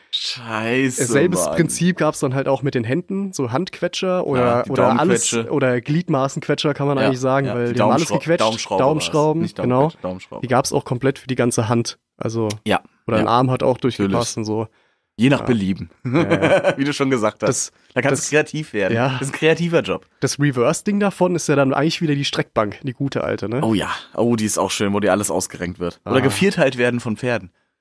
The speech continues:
Speaker 1: Ist
Speaker 2: Auch super.
Speaker 1: übrigens super, super, super selten vorgekommen. Weil
Speaker 2: Und das ist
Speaker 1: krieg-
Speaker 2: vor allem super, super, super messy. <laughs>
Speaker 1: krieg mal vier Pferde dazu,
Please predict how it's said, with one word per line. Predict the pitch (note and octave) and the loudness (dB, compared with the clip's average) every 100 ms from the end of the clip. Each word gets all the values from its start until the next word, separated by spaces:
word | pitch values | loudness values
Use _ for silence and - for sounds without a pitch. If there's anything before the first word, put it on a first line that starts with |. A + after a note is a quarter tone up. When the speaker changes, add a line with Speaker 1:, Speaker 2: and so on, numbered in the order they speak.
| _ | _
Speaker 1:
Ist | D#3 | -2
Speaker 2:
Auch | - | 0
super. | - C3 | -2 0
Speaker 1:
übrigens | A#2+ A#2+ | 0 -2
super, | - B2 F3 F#3+ D#3+ D#3+ B2+ | -4 -2 -2 2 2 2 -2
super, | D3 D#3 C#3+ C#3 A2+ | -4 0 0 0 -2
super | B2 E3 A#2+ | -4 2 2
selten | G#2 G2+ G#2+ | 2 -2 -2
vorgekommen. | A#2 G#2+ G2 F#2+ F#2 A2 _ _ - | -2 -2 -2 -4 -4 -8 _ _ 0
Weil | G#2+ | 2
Speaker 2:
Und | A2+ D3 | 2 0
das | - | -2
ist | D3+ | -2
Speaker 1:
krieg- | E3+ | 0
Speaker 2:
vor | C#3 | 0
allem | B2+ | 0
super, | B2+ C#3+ D3+ C3+ | -2 0 0 0
super, | C#3 C3+ D3 | 0 0 0
super | C3+ C#3 | 0 0
messy. | B2+ E3 D3+ | 0 0 0
<laughs> | C#3+ - | 0 -2
Speaker 1:
krieg | - F3 | -2 0
mal | - E3+ | 2 2
vier | - A3 G3+ | 0 0 -2
Pferde | G3+ E3 D#3 C#3+ | 0 0 2 2
dazu, | A#2+ A2+ - A#2 D3+ | 0 0 -4 -4 -6